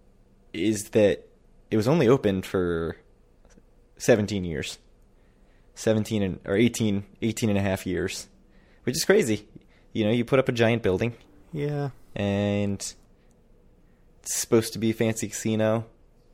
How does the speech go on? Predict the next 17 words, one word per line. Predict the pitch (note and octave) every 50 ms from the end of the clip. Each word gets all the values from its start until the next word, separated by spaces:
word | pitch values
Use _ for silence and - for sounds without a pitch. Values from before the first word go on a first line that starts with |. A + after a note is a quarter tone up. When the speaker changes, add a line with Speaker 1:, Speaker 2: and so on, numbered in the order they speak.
| _ -
Speaker 1:
iconic, | - G#2+ - - A#2 A2 A2 G#2+ A2 A#2 - - - - _ _ _ _ _ _ _ _ _ _ _ _ _ - _ _ _ _ - -
um, | G2+ G#2+ G#2+ G#2+ G#2 G#2 G#2 G#2 G#2 G2+ G2 G2 G2+ G2 - _ _ _ _ _ _ _ _ _ _ - _ _ _ _ _ -
kind | - - A#2 A#2 A#2 A#2
of | A2+ A2
shaped | - - A2+ A2 A2+ - - -
like | G#2+ G#2+ A2 -
a | A2
penis. | - A#2 A2 G#2+ A2 A#2+ - - - - - - - _ - - - - - - - - -
Speaker 2:
<laughs> | C#3+ - - - - - - - - - - - - -
Are | -
you | A#2+ A#2
looking | A2+ A#2+ - - A#2
at | A2+ A2 -
the | B2 A2 G#2 G#2+ -
Atlantis | C3+ A2+ A2 G#2+ G#2 G2+ G#2 G#2+ -
picture | - - - - - - B2+ A2+ G#2+ G#2+
in | A2 A2+ A2 G#2